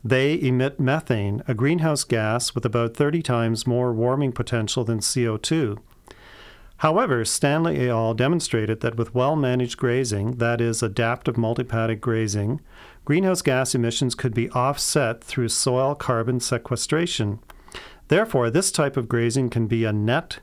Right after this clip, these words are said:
carbon sink. They acknowledge that adaptive multipaddock grazing requires twice as much land as feedlot finished beef, and this implies that less beef will be produced in any given region. However, there is the benefit of net carbon sequestration.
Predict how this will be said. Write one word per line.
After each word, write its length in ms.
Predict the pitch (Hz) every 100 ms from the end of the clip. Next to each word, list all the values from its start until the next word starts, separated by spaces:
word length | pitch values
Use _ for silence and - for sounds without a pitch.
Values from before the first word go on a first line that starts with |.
| - -
carbon 480 | - 131 127 131 117
sink. 640 | - - 139 135 - - - - - - - - - -
They 180 | 156
acknowledge 600 | 233 190 175 180 117 113 -
that 120 | 120
adaptive 460 | 110 120 139 180 127
multipaddock 680 | 120 131 131 120 120 117
grazing 580 | 107 117 120 117 107 113
requires 600 | 123 113 127 120 120 113
twice 420 | - - 170 180
as 120 | 151
much 260 | 131 120 -
land 420 | 127 156 110 107
as 160 | 107 -
feedlot 520 | - 139 143 113 113
finished 400 | - 123 101 -
beef, 440 | 151 123 107 - - - - - - -
and 180 | - 139
this 200 | 185 226
implies 540 | 190 - 127 113 110 110
that 120 | 120
less 320 | 117 147 -
beef 340 | - 117 117 -
will 120 | 117
be 160 | 120
produced 500 | 120 117 131 147 -
in 80 | 120
any 200 | 117 123
given 280 | 117 113 110
region. 540 | 113 170 143 110 104 - - - - - - - -
However, 420 | - 226 302 135 113
there 220 | 131 175
is 140 | 220
the 60 | 151
benefit 460 | 127 143 165 117
of 80 | 107
net 400 | 110 117 151 -
carbon 400 | - 120 110 135
sequestration. 920 | 131 113 - 127 - 214 - 110 104